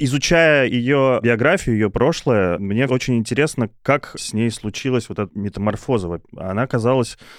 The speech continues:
с виду сначала какой-то примерной советской школьницей, и вдруг стала вот такой непримиримой революционеркой. Что её заставило настолько радикализироваться, что вот первая её история,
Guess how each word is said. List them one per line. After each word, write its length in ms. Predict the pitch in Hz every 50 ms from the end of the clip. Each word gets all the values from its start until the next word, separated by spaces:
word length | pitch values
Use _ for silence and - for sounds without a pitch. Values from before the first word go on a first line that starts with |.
| - -
с 120 | - -
виду 240 | 120 135 156 156 135
сначала 400 | - - 113 - - 123 131 120
какой-то 240 | - 107 107 98 95
примерной 460 | - - 107 107 127 147 147 143 120
советской 420 | - - 110 120 123 - - -
школьницей, 600 | 104 - - - 135 127 110 98 90 - - 92
и 20 | 87
вдруг 240 | 85 92 131 143 -
стала 280 | - - 113 120 117
вот 120 | 95 87 -
такой 240 | 98 - 107 98 82
непримиримой 800 | 120 131 143 127 - 147 151 160 165 170 165 202 214 196 180 170
революционеркой. 920 | 156 156 151 147 156 156 135 - 170 160 151 156 151 143 127 - - 101
Что 680 | - - - - - - 156 165 175 180 180 175 160 -
её 380 | - 123 123 120 123 147 151 147
заставило 840 | 127 131 127 - - - 151 143 135 135 131 131 127 120 117 113 - - -
настолько 420 | 104 107 - - 147 131 - -
радикализироваться, 920 | 117 117 117 127 123 - 135 139 135 117 139 165 185 180 160 143 - 139
что 280 | 120 - - 131 123 123
вот 180 | 135 120 -
первая 360 | - 151 160 151 135 143 135
её 320 | 131 123 123 131 127 117 - - - - - - -
история, 680 | - 113 - - - 160 156 143 131 120 110 107 98 98